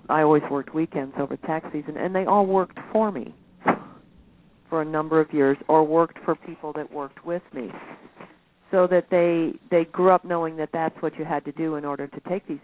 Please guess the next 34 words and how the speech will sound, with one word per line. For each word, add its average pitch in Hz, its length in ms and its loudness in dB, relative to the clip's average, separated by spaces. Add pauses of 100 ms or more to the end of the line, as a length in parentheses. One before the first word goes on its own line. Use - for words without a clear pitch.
vacations 139 720 -4
or 139 140 -2
to - 140 -8 (120)
do 147 160 0
these 135 160 -2 (100)
different 139 380 -10
things 135 360 -4 (100)
or 131 160 0
to 139 120 -14 (100)
have 151 440 2 (760)
some 180 160 4
of 160 60 2
the 160 60 2
privileges. 180 680 0 (1040)
Um, 180 240 4
as 180 260 6
we 175 100 2
grew, 165 480 2
as 165 140 4 (100)
they 165 140 2
grew 151 300 2
up, 151 180 2 (140)
you 156 80 -4
know, 143 80 -4
we 147 120 0
were 143 160 0
able 143 200 -2
to - 140 -12
do 139 200 -4
more. 151 540 0 (420)
I - 80 6
think 277 300 0
I 175 160 4
always 180 540 6